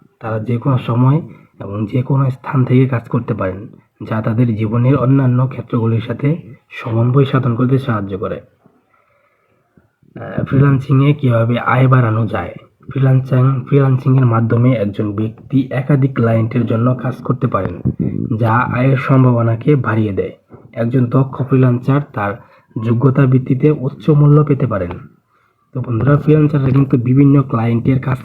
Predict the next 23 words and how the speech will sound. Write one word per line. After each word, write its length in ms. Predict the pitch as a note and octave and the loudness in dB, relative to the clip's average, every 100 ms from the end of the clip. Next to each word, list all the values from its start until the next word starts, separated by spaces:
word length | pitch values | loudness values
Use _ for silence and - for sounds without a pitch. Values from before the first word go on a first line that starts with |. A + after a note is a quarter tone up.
| - | -8
পেতে 220 | - C3 B2 | -4 0 0
পারে 240 | A#2 F#2 - - - - - - - | -2 -6 -8 -8 -10 -12 -20 -14 -4
এবং 260 | A#2 A#2+ | -2 0
বি-, 260 | B2 C3+ C3 | 2 2 4
বিভিন্ন 360 | C3 C3+ C3 | 2 4 4
ক্লায়েন্টের 460 | B2+ A#2+ A#2+ B2 C3 | 2 0 0 0 -2
কাজ 240 | C3+ B2+ | -2 -6
করে, 340 | - C#3+ D3 D3 - - - - | -2 2 2 2 -4 -18 -18 -14
আহ, 220 | G2 G2 | -10 -6
দেওয়ার 280 | A#2 A#2+ A2+ | 0 0 2
বিনিময়ে 440 | A#2 A#2+ B2 C3+ | 2 4 4 2
অনেক 360 | D3 A#2 A#2+ A2 | 2 0 -2 -2
ডলার 340 | A2 A2+ C3+ D3 _ _ _ - | -2 -2 -2 -4 _ _ _ -12
বা 100 | G#2 | -8
টাকা 400 | B2 A#2 - F3 - | -6 -2 -2 -2 -2
আর্ন 260 | A2 A#2 | -2 -2
করতে 280 | A2+ A#2+ - | -2 -4 -4
পারে। 200 | - - - - - - - - - B2 | -8 -8 -10 -18 -18 -18 -18 -20 -6 0
এটি 160 | C3+ | 4
হলো 220 | C3 C3+ D3+ | 4 4 4
ফ্রিল্যান্সিংয়ের 580 | C#3+ B2+ A#2+ C3+ C#3+ | 2 2 0 0 0
বেস্ট 360 | C3+ A2 A2 - | 0 -2 -6 -8
একটি 360 | A#2+ - D3+ | -10 -2 0